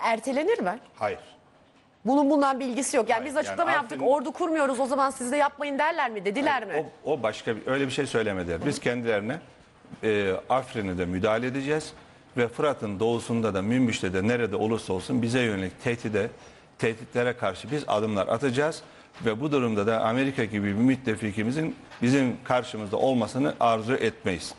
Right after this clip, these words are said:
Speaker 1: Hı hı.
Speaker 2: Zaten Cumhurbaşkanımız çok net mesajlar verdi. Aynı şekilde Başbakanımız net mesajlar verdi ama doğrudan biz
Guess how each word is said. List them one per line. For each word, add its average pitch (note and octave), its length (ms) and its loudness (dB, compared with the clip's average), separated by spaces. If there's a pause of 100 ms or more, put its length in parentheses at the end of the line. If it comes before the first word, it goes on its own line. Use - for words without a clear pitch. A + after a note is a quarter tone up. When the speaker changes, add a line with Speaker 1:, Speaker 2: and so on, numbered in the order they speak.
Speaker 1:
Hı D3+ 60 -10
hı. C3 40 -6 (400)
Speaker 2:
Zaten A#2+ 300 2
Cumhurbaşkanımız G#2 760 2
çok G#2+ 240 -4
net G#2+ 200 -2
mesajlar E2 540 -4
verdi. D#2+ 360 -4 (480)
Aynı A2 260 0
şekilde G2 360 -2
Başbakanımız F#2 640 -2
net G2 200 -2
mesajlar E2+ 540 -2
verdi F#2 220 0
ama A#2 220 2
doğrudan B2+ 440 2 (600)
biz B2+ 360 -2